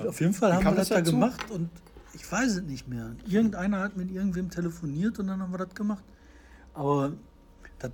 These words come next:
Speaker 2: war toll. Und ich meine, als ich dann die Leute da erleben konnte, mit denen reden konnte und begreifen konnte, was alles möglich ist.
Speaker 1: Aber, ja.
Speaker 2: Wow.
Speaker 1: Aber sag mir
Speaker 2: Und
Speaker 1: mal, was macht das für einen
Speaker 2: die
Speaker 1: Unterschied?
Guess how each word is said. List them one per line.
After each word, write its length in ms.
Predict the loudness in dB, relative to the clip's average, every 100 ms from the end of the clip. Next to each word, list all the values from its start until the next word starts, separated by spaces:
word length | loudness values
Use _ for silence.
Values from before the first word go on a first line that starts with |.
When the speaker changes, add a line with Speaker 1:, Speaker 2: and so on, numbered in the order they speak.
| 0
Speaker 2:
war 160 | 0
toll. 340 | 0 0 0 0
Und 140 | -6 -8
ich 120 | -4
meine, 280 | 0 0 0
als 160 | -4 -10
ich 100 | -4
dann 300 | 0 0 -2
die 80 | -4
Leute 320 | -2 0 0 -4
da 140 | -6
erleben 480 | -6 -4 0 0 0
konnte, 320 | -4 -8 -8
mit 180 | -10 -10
denen 120 | -8
reden 340 | -4 -2 -2
konnte 320 | -4 -6 -8 -10
und 100 | -14
begreifen 460 | -14 -10 -10 -10
konnte, 300 | -10 -10 -8
was 120 | -12
alles 280 | -12 -12 -6
möglich 440 | -2 -2 -2 -8 -12
ist. 160 | -10
Speaker 1:
Aber, 100 | -8 -8 -10 -10
ja. 220 | -8 -8 -14 -12
Speaker 2:
Wow. 400 | -4 0 0 -2 -2
Speaker 1:
Aber 100 | 4
sag 140 | 6
mir 80 | 6
Speaker 2:
Und 60 | 8
Speaker 1:
mal, 160 | 8
was 180 | 6 6
macht 160 | 4 4
das 120 | 4
für 100 | 2
einen 80 | 2
Speaker 2:
die 60 |
Speaker 1:
Unterschied? 400 | 4 2 0 -4